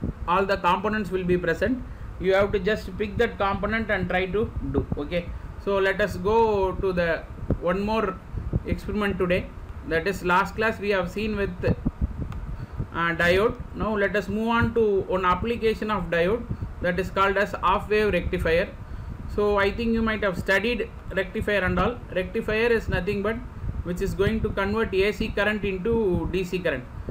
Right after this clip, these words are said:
So A C current, which is nothing but alternating in nature, alternating nature current is converted into direct current, which is you will have only in one direction. So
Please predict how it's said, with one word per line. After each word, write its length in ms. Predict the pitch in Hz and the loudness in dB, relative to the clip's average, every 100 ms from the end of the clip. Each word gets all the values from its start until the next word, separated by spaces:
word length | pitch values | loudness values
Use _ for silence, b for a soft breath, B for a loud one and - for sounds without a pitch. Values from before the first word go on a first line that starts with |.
| - - | -8 -4
So 140 | 196 196 | 2 4
A 180 | 208 | 4
C 140 | 233 240 | 4 2
current, 280 | 226 220 220 | 2 2 0
which 160 | 202 | 0
is 100 | 196 | -2
nothing 300 | 190 190 208 | -2 -2 0
but 160 | 208 196 | 0 2
alternating 640 | 185 196 196 208 208 208 202 | 2 2 0 -4 -2 -2 -2
in 100 | 190 | -2
nature, 360 | 185 180 233 - - - - 165 | -2 0 -2 -4 -8 -10 -8 -2
alternating 560 | 196 214 233 220 220 | 0 0 -2 -2 -4
nature 300 | 202 202 208 | -4 -4 -4
current 300 | 196 202 226 | -2 -2 0
is 140 | 220 - - | -2 -4 -6
converted 360 | 185 208 202 | -2 -2 0
into 300 | 202 196 226 | -2 0 0
direct 420 | 233 185 196 202 - | 0 2 2 0 0
current, 220 | 208 233 | -2 0
which 160 | 208 | -2
is 180 | 214 - - - - - - | -2 -4 -6 -6 -4 -4 -2
you 100 | 190 | 0
will 120 | 190 | 2
have 220 | 196 208 | 2 2
only 380 | 180 202 214 208 | 0 0 -2 -2
in 80 | 220 - | -4 -4
one 240 | 170 190 | -2 0
direction. 500 | 175 175 165 - 120 - - - - | 2 2 0 -4 -6 -6 -8 -6 -8
So 420 | - 202 196 190 | -4 0 2 0